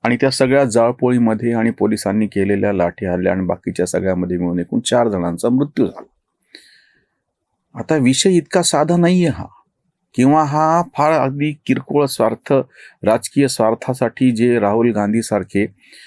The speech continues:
बदमाश नेते, असं म्हणेल मी, कालपर्यंत नालायक आणि मूर्ख म्हणत होतो, पण ते बदमाश बनलेले आहेत. त्याचं कारण असं आहे की नेपाळमध्ये ज्या पद्धतीनं तरुणाई रस्त्यावरती आली असं हे म्हणत होते आणि त्या तरुणाईंनी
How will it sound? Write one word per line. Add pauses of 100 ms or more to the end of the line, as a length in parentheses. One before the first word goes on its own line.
(340)
बदमाश
नेते,
असं
म्हणेल
मी, (400)
कालपर्यंत
नालायक
आणि
मूर्ख
म्हणत
होतो,
पण
ते
बदमाश
बनलेले
आहेत.
त्याचं
कारण
असं
आहे
की
नेपाळमध्ये (640)
ज्या
पद्धतीनं
तरुणाई
रस्त्यावरती
आली
असं
हे
म्हणत
होते (380)
आणि
त्या
तरुणाईंनी